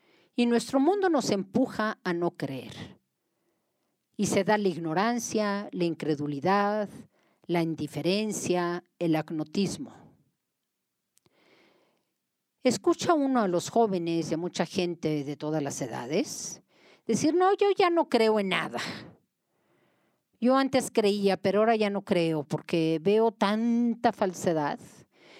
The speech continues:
Veo que este sacerdote, ¿no? Y es que esta monja". Pero creo que si volteamos a ver a Cristo, que es el fundamento, eh, tenemos que creer y creerle.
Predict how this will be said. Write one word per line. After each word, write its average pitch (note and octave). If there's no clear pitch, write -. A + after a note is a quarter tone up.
Veo B3+
que D4
este C#4+
sacerdote, G#3
¿no? G3
Y G3
es A3
que B3
esta B3+
monja". B3
Pero G#3+
creo D4+
que G3
si -
volteamos G3
a G3
ver F#3
a F3
Cristo, F3+
que -
es -
el D#3
fundamento, D3+
eh, D3+
tenemos F3
que -
creer -
y F3
creerle. -